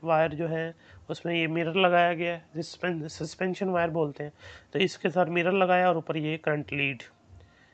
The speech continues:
यानी जो आपने जिस circuit में measure करना है उसका एक terminal यहाँ connect करेंगे, दूसरा terminal यहाँ ओ operam पे,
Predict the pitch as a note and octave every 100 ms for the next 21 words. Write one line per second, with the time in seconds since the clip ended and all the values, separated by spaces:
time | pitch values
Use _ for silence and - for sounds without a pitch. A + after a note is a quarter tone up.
0 | _ - D#3+ E3+ D#3 E3+ E3 D#3+ D3+ C#3+
1 | D#3+ D#3+ D#3+ D3+ D3 D3+ D#3 D#3 D3+ D#3
2 | D#3 C#3+ D3+ D3+ - C#3 - C#3+ C#3+ D3+
3 | D3 C#3+ C3+ C3+ - C3 C3 C3 - -
4 | - - - F3 F3+ D#3+ C3+ C#3 C#3+ C3+
5 | D3+ E3 D#3+ D#3+ - C#3+ C3+ -